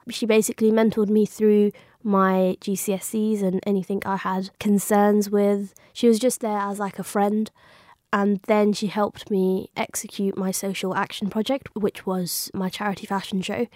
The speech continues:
It was really good having her help because I guess she was, like, the first adult friend-ish, if that makes sense, because obviously I was in school, so all my friends were students my own age. So she was, like,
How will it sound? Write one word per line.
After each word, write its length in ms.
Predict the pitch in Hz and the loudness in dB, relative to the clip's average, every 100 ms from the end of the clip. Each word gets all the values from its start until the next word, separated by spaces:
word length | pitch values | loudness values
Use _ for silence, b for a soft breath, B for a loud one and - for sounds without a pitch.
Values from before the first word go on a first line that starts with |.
| B B B B - | B B B B 2
It 80 | |
was 160 | 339 277 | 6 8
really 260 | 339 330 240 | 8 8 6
good 360 | 302 277 - - | 6 4 0 -2
having 340 | 214 208 202 | 2 4 4
her 260 | 180 196 202 | 2 2 2
help 340 | - 196 208 - | 2 2 2 0
because 340 | 220 226 220 | 2 2 4
I 80 | 220 | 4
guess 320 | 269 254 - | 4 2 0
she 180 | - 240 | 2 4
was, 220 | 233 226 | 4 2
like, 500 | 240 220 220 - - 226 | 0 -2 -4 -8 -8 0
the 160 | 220 | 0
first 720 | - 233 226 220 - - - - | 4 6 6 6 0 -8 -12 -2
adult 760 | 240 240 247 247 - _ - - | 0 2 0 -2 -4 _ -20 -6
friend-ish, 800 | 285 269 302 320 302 - 349 - | 0 6 8 8 6 4 2 2
if 100 | 277 | 0
that 160 | 277 247 | 2 2
makes 260 | 269 - | 0 -2
sense, 300 | 269 294 330 | -4 -4 -2
because 220 | 269 247 | -2 0
obviously 420 | 254 240 240 220 - | 0 0 -2 -2 0
I 80 | |
was 160 | 220 214 | 2 2
in 100 | 214 | 0
school, 380 | - - 247 214 | -2 -4 -2 -2
so 160 | - | -2
all 140 | 196 214 | 2 2
my 160 | 208 | 2
friends 280 | 180 208 208 | 0 0 0
were 280 | 196 190 196 b b b | 0 -2 -6 b b b
students 500 | - - 214 202 196 | -8 0 4 4 4
my 140 | 190 196 | 0 2
own 260 | 196 196 | 2 2
age. 420 | 190 196 196 190 B B | 2 2 0 -2 B B
So 220 | - 220 | -2 0
she 160 | 214 254 | 2 2
was, 180 | 233 220 | 2 2
like, 380 | 214 202 - | 2 0 -4